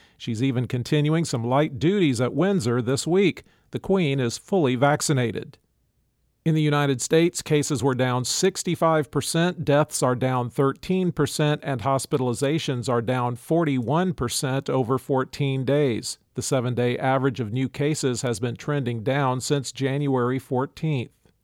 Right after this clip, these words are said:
The five states that had the most daily deaths per one hundred thousand are Tennessee,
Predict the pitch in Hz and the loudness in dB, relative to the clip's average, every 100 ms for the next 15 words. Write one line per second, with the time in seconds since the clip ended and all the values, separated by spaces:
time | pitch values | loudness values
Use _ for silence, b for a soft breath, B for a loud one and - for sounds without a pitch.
0 | _ _ _ _ _ - 156 156 139 - | _ _ _ _ _ -8 0 2 2 0
1 | 160 160 - 135 123 143 131 135 123 143 | 0 0 -2 -2 0 0 2 0 2 2
2 | 139 131 131 135 - - 143 131 135 139 | 2 2 2 2 0 -2 0 2 2 0
3 | 131 131 - 135 160 127 123 110 - 135 | 0 0 2 4 4 2 0 -2 -2 -4
4 | 123 - 160 156 185 202 | -2 -2 0 2 2 -2